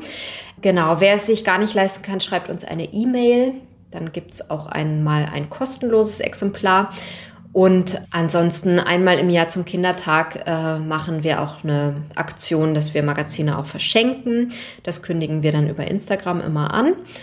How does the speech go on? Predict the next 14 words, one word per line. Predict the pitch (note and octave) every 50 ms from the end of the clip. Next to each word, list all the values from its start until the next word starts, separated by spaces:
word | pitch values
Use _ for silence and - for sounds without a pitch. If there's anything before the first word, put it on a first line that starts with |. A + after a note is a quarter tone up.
| - - - - - - - - - - _ _ _ - _ _ _ _ _ _ _
Und | - F#3+ G3 F#3+ F#3+ F#3+ F#3+ F#3+ -
irgendwas | G3 G3 G3+ G3+ G3 G3
wollte | G3+ G3 F#3+ F#3+
ich | -
gerade | - G3 F#3 F#3 F3+
noch | F3 E3+ E3 D3+ -
sagen. | - - E3 D3+ D#3 E3
Genau, | E3+ F#3 F3+ F3 F3+
neun | F3+ F#3 F#3+ F#3+ F#3+ G3
Euro, | - - - F3 F#3 G3+ A3+ B3 A#3+ A#3+ A#3 A#3 A#3 A#3
ja, | A3 F3+ F3+ F3 F3+ F#3 E3+ D3 D3 D3+
der | F3 F3 E3
Preis, | - - - - F3 F3+ G3 G#3 G#3 G#3 - - -
ähm, | - F#3 F3 E3+ E3+ E3+ E3 E3